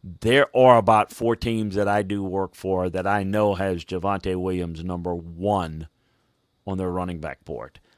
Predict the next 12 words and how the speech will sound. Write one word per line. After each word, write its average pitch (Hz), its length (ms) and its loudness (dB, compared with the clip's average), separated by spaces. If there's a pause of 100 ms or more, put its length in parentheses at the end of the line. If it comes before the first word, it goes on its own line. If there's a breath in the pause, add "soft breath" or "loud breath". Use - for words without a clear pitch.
(140)
Um, 90 560 -4 (240)
I 98 100 -2
don't 98 280 -2
have 107 200 -2
to 127 80 0
agree 127 280 4
with 117 280 0
it. 113 160 2
It, 98 220 -2
it's, - 340 -10
I, 90 160 -6
I, 104 220 2